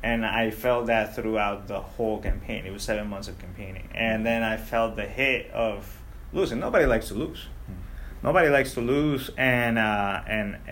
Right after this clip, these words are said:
Speaker 1: and, and so it hit me, but I had that support network of, of sup-, of, like, how many people messaged me that day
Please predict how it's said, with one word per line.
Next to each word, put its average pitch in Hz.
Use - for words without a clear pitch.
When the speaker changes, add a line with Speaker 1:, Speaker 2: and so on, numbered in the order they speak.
Speaker 1:
and, 110
and 113
so 113
it 120
hit 160
me, 123
but 113
I 123
had 127
that 117
support 113
network 107
of, 92
of 101
sup-, -
of, -
like, -
how 135
many 165
people 143
messaged 120
me 156
that 151
day 175